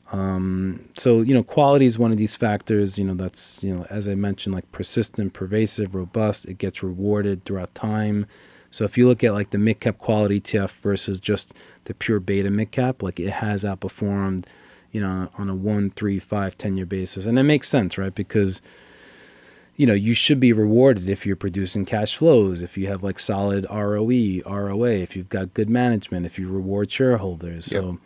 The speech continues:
Speaker 1: it's nice to see, you know, that kind of factor being, you know, rewarded, um, over time.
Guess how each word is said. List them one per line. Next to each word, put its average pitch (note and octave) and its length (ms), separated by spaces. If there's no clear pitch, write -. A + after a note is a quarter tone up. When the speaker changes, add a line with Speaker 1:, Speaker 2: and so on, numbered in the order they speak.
Speaker 1:
it's - 260
nice D3+ 240
to B2 80
see, A#2 280
you A2 180
know, G#2 120
that G#2+ 340
kind G#2+ 180
of G2 100
factor G#2 540
being, G2 460
you G#2 100
know, G2 80
rewarded, F#2+ 760
um, F2 520
over F#2+ 160
time. F2+ 320